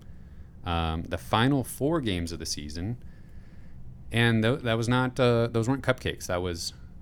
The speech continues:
Georgia, South Carolina, Florida, and Arkansas. I'm not including the bowl game.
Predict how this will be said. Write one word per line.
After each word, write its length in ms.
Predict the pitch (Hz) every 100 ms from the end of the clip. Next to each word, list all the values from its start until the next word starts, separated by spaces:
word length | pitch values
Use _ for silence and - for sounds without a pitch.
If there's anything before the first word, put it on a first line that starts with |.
| - - - - -
Georgia, 640 | 101 98 104 131 131 131 - - - - - - - -
South 640 | - - - - 104 113
Carolina, 720 | - 120 110 104 104 104 107 - - - - - - - - - - - - - - - - - -
Florida, 720 | 101 92 98 104 107 107 107 -
and 560 | - 95 92 92 90 92 -
Arkansas. 520 | 98 95 120 - 139 143 - -
I'm 80 |
not 160 | 90 95
including 300 | 95 101 95
the 60 | 90
bowl 160 | 90
game. 220 | 95 107